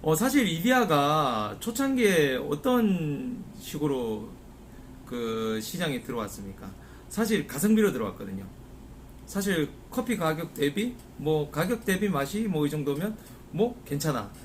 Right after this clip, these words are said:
이런 수준으로 이제 들어왔었죠. 그게 이제 먹혔던 거고, 그리고 나서 이제 뭐 성장하고 난 뒤에 이제 자본이 들어오고, 한마디로 이제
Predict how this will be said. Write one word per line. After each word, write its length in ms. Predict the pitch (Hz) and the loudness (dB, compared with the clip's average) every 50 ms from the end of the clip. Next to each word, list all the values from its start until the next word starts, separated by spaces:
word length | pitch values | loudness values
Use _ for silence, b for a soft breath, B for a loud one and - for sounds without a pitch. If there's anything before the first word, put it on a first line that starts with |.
| B B B B - | B B B B -2
이런 200 | 143 143 226 254 | 4 6 6 8
수준으로 440 | 233 233 240 220 262 247 220 175 147 | 6 6 2 2 4 4 6 4 4
이제 360 | 131 117 120 113 107 110 104 - | 2 2 -2 -2 -2 -4 -4 -4
들어왔었죠. 640 | 127 147 135 110 - 120 110 - 113 101 98 95 - - | 0 0 0 0 0 -6 -10 -10 -10 -10 -10 -12 -12 -4
그게 220 | - 151 156 220 | -2 2 4 6
이제 200 | 196 147 123 127 | 4 4 4 0
먹혔던 520 | 107 101 120 - - 156 147 139 120 104 | -2 -2 -4 -2 -2 -4 -4 -2 -6 -4
거고, 280 | 95 98 95 95 98 98 95 - - - B B B B B B B B - | -4 -6 -6 -6 -8 -10 -12 -14 -18 -20 B B B B B B B B -4
그리고 240 | - 180 202 202 208 | 0 2 4 4 4
나서 300 | 175 143 139 160 180 165 | 4 4 2 4 2 2
이제 380 | 143 131 127 156 165 165 160 156 B B B B B - | 2 2 2 2 2 2 0 -2 B B B B B -4
뭐 560 | 113 123 123 123 117 117 113 - 113 117 110 | 0 2 2 4 4 2 2 0 -2 -4 -6
성장하고 500 | - 160 180 180 175 156 156 151 143 135 | -4 -2 0 2 2 4 2 2 2 0
난 260 | 123 117 120 120 117 | -2 -2 -2 -4 -2
뒤에 280 | 123 127 127 127 127 120 | -2 0 0 0 0 0
이제 320 | 110 107 101 113 113 110 | -2 -2 -2 -2 -4 -4
자본이 500 | - 110 117 113 117 135 139 131 123 110 | -4 -4 -6 -4 -2 -2 -2 -2 -4 -4
들어오고, 760 | - 123 120 117 117 117 117 110 107 110 113 113 117 113 117 | -6 -6 -4 -2 -2 -2 -2 -4 -6 -6 -6 -6 -4 -6 -6
한마디로 440 | 110 117 120 120 117 113 113 113 110 | -6 -4 -4 -4 -4 -4 -4 -4 -4
이제 340 | 107 107 104 107 110 110 | -4 -4 -4 -4 -4 -6